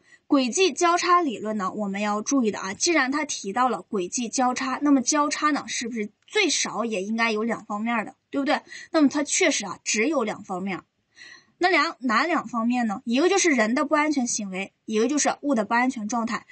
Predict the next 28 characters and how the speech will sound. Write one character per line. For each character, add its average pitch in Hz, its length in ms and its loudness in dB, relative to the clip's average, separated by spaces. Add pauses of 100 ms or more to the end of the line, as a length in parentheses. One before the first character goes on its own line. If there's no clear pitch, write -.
(160)
那 440 100 -6
么 403 120 2
它 392 320 2
俩 285 180 0
要 240 160 -2
同 240 340 -4
时 214 200 0
出 220 160 -4
现， 220 240 -4
什 220 180 2
么 262 140 4
是， 349 240 -2 (540)
同 277 200 2
时 339 100 2
到 277 140 2
什 262 140 -4
么 233 80 -4
程 233 160 -4
度？ 185 180 -6 (240)
同 277 380 4
一 392 140 2
时 214 340 2
间、 277 260 2 (240)
同 220 240 2
一 311 100 4
空 302 440 2
间 285 320 2 (560)
啊， 202 240 -6